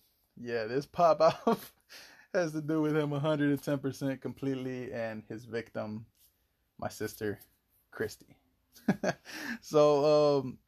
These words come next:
man, if y'all are familiar with the East or y'all go to church out here, if y'all are in the Catholic religion,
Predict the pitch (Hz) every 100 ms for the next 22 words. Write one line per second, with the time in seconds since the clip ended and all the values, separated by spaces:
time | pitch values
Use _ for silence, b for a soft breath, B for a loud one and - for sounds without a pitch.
0 | _ _ _ - - 156 143 135 127 143
1 | 175 143 143 147 147 139 127 - 131 131
2 | 131 131 117 120 123 127 117 - 123 113
3 | 127 123 120 113 117 117 113 110 123 117
4 | 120 117 113 117 117 117 107